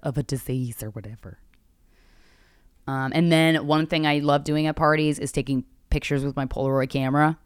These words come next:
So I ran around and took all these pictures. And then at the, at the end of the party, everyone left.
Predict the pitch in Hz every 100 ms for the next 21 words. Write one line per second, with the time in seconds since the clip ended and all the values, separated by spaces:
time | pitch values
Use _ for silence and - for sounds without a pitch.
0 | _ - 143 139 139 143 143 143 143 131
1 | 120 - 139 - 143 147 - - - -
2 | - - - - _ - 196 208 220 214
3 | 214 - - 208 - - 185 196 202 202
4 | 208 202 208 220 214 196 180 185 175 190
5 | 190 - -